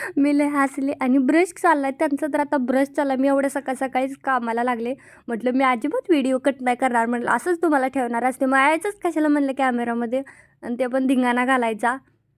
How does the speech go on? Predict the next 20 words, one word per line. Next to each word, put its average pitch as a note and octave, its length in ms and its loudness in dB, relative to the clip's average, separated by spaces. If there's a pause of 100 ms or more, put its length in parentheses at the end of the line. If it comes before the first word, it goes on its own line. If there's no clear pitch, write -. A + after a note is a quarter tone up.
(120)
म्हटलं, B3+ 320 -2
"असंच B3+ 260 -2
ठेवणार D#4+ 360 0
असते," A#3+ 220 -2
म्हटलं, A#3 240 -2
"बघू A#3+ 160 0
दे C#4 120 0
सगळ्यांना." C4 680 0 (1040)
<laughs> D5 600 -2
तर C#4+ 320 0 (340)
ते C#4+ 200 0
त्यांचा D#4 400 0
ब्रशच D#4 480 0
चालू D4 260 2
होता. C4 220 0
आमचं C4+ 480 0
रुद्राचं C4+ 440 0
माझं C4+ 220 0
झालं B3+ 280 0
होतं. B3+ 280 -6